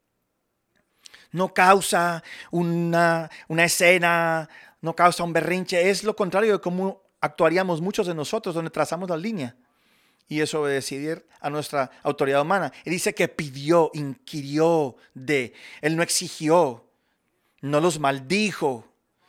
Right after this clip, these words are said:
no, cu-, no maldijo a su jefe o empezar una campaña en, en las redes sociales burlándose. Hizo una,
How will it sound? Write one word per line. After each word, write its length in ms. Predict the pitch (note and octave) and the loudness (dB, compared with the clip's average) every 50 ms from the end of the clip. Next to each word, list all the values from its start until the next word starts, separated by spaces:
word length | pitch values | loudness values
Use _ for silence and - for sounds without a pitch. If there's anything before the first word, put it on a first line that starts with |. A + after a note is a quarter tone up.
| _ _ _ _ _ _ _ _ _ _ - | _ _ _ _ _ _ _ _ _ _ -8
no, 160 | C#3 D#3 D3+ | -6 -6 -6
cu-, 120 | - - - D3+ - - F#3 | -6 -8 -8 -8 -8 -4 0
no 140 | F3 E3+ | 2 4
maldijo 300 | E3+ G3 G3 F#3 F#3+ F3 | 4 4 4 4 2 0
a 40 | F#3+ | 0
su 140 | E3+ F3 C#3+ | 0 0 4
jefe 420 | E3+ G3 F#3+ - F3+ E3+ D#3+ C#3 - - - | 4 4 4 6 4 2 2 2 -2 -4 0
o 200 | - E3 D#3+ D#3+ | 2 6 6 6
empezar 380 | D#3+ D3+ - E3+ D3+ D#3+ D#3+ E3 | 4 4 0 0 4 4 2 4
una 160 | F3 F3+ F3+ | 4 0 2
campaña 540 | - E3 D#3 D3+ - - E3 E3+ F3+ F3+ F3 | 2 0 0 0 2 2 2 2 2 0 -2
en, 140 | E3+ D#3+ D#3 | -2 -2 -4
en 200 | D#3 D3+ D3 D3 | -4 -4 -2 0
las 140 | D3 C#3 B2+ | 0 0 2
redes 200 | C#3+ D#3+ F3 E3 | 2 2 2 2
sociales 580 | - D3+ - - D#3+ D#3+ F#3 G3+ F#3+ F3+ C#3+ | 0 -6 -4 0 2 2 4 4 2 0 -4
burlándose. 580 | D3+ D#3 D3 D3+ F3 G3 G3+ F#3+ - - D#3 C3 - - - - | -6 -6 0 0 0 0 0 -2 -4 -4 -6 -8 -8 -12 -14 -8
Hizo 420 | - F3 - - G#3 G#3 G#3 G#3 - | -6 -4 0 2 2 2 2 0 2
una, 400 | - G3 G3+ G3 G3 G3+ G#3 G#3 | 2 2 2 4 2 0 0 -2